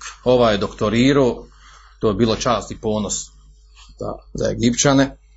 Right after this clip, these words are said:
Slijep, doktorirao arapski jezik, a u stvari njega je i poslao, njega je poslao, a, kralj Fuad ga je poslao na, na doškolovavanje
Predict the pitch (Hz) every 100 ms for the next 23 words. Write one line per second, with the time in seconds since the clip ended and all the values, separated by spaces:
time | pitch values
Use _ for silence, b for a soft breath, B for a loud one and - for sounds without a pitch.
0 | _ _ _ B B B B B B B
1 | B B - - - - - B B B
2 | - 143 160 147 - - 120 117 123 123
3 | 135 131 117 131 - 120 123 147 143 -
4 | - _ _ _ _ _ _ _ 123 120
5 | 120 - 123 - 135 170 165 180 175 160
6 | 139 - 180 196 - 202 180 214 - -
7 | _ _ _ _ _ _ _ _ _ 127
8 | 127 123 107 143 175 180 135 101 - 104
9 | 98 98 92 - - 131 123 95 - 147
10 | 151 123 113 104 131 143 151 123 110 101
11 | 107 104 131 - 117 104 104 110 131 147
12 | 139 175